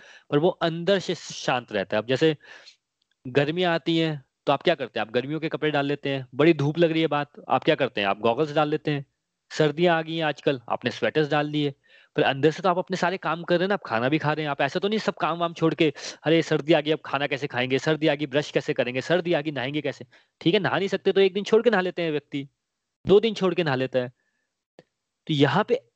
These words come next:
यहाँ पे हम ये अंडरस्टैंड करते हैं, but जो प्रभु को, जब ये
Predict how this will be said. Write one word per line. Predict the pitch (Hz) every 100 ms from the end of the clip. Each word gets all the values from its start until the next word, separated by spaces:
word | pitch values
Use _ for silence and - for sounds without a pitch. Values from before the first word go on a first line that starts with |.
| _ -
यहाँ | 151 135 180
पे | 226
हम | 226
ये |
अंडरस्टैंड | 208 190 - 196
करते | 170 143
हैं, | 131
but | 139
जो | 165
प्रभु | - _ - 180 147 196
को, | 220
जब | 175 160
ये | 156 127